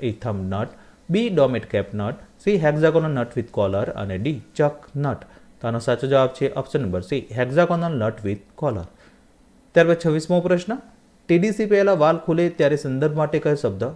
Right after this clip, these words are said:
વપરાય છે? તો ઓપ્શન એ લીડ, બી લેક, સી ઓવરલેપ અને ડી રિટાર્ડ. તો આનો સાચો જવાબ છે ઓપ્શન નંબર એ લીડ.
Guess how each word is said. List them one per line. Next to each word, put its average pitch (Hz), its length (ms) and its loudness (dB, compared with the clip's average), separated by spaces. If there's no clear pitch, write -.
વપરાય 143 340 -2
છે? - 220 -12
તો - 80 -2
ઓપ્શન - 240 -8
એ 107 140 -2
લીડ, 104 320 -4
બી 160 220 0
લેક, 98 380 -2
સી 180 220 -2
ઓવરલેપ 95 500 -2
અને 95 240 -8
ડી 135 180 -6
રિટાર્ડ. 127 360 -4
તો 117 80 -4
આનો 113 120 -2
સાચો 123 260 -2
જવાબ 131 240 2
છે 139 200 -4
ઓપ્શન 135 320 -6
નંબર 92 300 -4
એ 120 140 -4
લીડ. 123 240 0